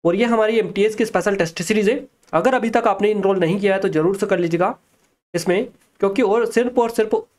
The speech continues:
उनपचास रुपये में आपको मिल रही है limited time के लिए special offer के तहत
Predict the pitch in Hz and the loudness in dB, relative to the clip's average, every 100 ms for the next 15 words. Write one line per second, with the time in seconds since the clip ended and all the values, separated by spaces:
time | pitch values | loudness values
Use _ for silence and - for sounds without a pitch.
0 | - 196 202 208 240 240 214 208 202 185 | -4 -2 0 2 0 0 0 2 0 0
1 | 196 175 170 196 190 170 190 190 160 190 | 0 0 2 0 0 0 -2 0 0 0
2 | 180 220 - 202 180 147 143 190 175 202 | -4 -4 -4 -2 0 0 0 -2 -2 -2